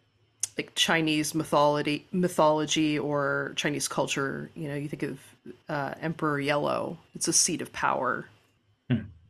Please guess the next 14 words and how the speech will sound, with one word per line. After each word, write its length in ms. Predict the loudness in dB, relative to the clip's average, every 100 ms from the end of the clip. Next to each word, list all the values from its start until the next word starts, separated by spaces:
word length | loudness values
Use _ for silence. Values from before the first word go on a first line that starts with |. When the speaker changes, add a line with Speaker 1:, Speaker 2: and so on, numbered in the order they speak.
| _ _ _ _ 4
Speaker 2:
Um, 320 | 6 6 6
but 380 | 4 6 2 -2 0
it's, 540 | 4 6 4 0 0 -2 -6
it's 200 | -4 -4
been 200 | -2 0
a 480 | 2 2 2 0 -2 -8
fantastic 800 | -2 -2 2 0 0 -2 -4 -2
week. 440 | -4 -2 -4 -8 -2
Uh, 240 | 2 2 0 -4
you 160 | -2 0
know, 120 | 0
th-, 220 | 0 -2 0
this 280 | 0 0 0
is 560 | 2 4 2 0 -4